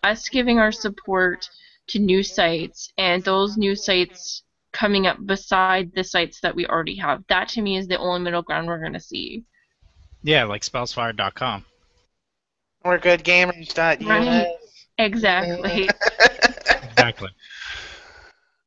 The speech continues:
Speaker 1: I, I just gave you an opening to,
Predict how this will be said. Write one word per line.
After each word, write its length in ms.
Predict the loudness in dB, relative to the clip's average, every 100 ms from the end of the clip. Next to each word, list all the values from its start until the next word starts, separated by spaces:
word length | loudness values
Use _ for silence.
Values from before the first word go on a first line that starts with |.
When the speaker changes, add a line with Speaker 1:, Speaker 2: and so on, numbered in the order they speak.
| _ _ _ _ -4
Speaker 1:
I, 200 | 0 0
I 40 |
just 240 | -2 -4 0
gave 240 | 0 2
you 100 | 2
an 120 | 2
opening 580 | 0 -2 -2 -4 -2 -6
to, 420 | -6 -4 -2 -4